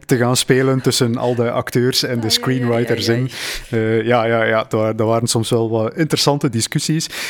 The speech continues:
Speaker 1: En, eh, een van de discussies waar dat ik toen in beland was, was eigenlijk, ja, dat er, ehm, heel wat acteurs bezorgd zijn over het feit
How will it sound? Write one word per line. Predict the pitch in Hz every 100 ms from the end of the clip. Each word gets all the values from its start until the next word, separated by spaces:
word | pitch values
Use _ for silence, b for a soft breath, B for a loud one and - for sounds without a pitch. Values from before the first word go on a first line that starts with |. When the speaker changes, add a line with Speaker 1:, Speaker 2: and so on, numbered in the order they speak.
| 156
Speaker 1:
En, | 147 160 160
eh, | 165 143 143
een | 214
van | 240
de | 147
discussies | 123 - 202 202
waar | 156 123
dat | 120
ik |
toen | 165 156
in | 120
beland | 110 151
was, | 156 156
was | - 123
eigenlijk, | 147 135 127
ja, | 131
dat | 120 117
er, | 127 -
ehm, | - 120 123 117 113 131 - -
heel | 95 151
wat | 147
acteurs | 127 - 131 104
bezorgd | 98 117 -
zijn | - 127 127 123
over | 120 101
het | 92
feit | - 110 127